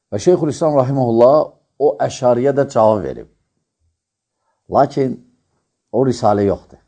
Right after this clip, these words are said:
O risalə əlyazma yoxdur. Hə, itib. Lakin şeyx ona da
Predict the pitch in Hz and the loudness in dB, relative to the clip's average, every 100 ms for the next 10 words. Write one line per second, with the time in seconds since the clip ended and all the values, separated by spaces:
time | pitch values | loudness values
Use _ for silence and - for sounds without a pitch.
0 | _ _ _ _ _ _ _ _ 69 95 | _ _ _ _ _ _ _ _ -6 -6
1 | - 82 82 92 104 - 85 80 82 90 | -4 -4 0 -2 -2 -4 -4 -4 -4 -6
2 | 80 - _ _ _ _ _ _ _ _ | -6 -8 _ _ _ _ _ _ _ _
3 | _ 82 58 - - - _ _ _ _ | _ -20 -20 -18 -20 -20 _ _ _ _
4 | _ 98 101 92 - 120 113 - 101 107 | _ -8 -8 -6 -4 -4 -6 -6 -2 2
5 | 95 | 2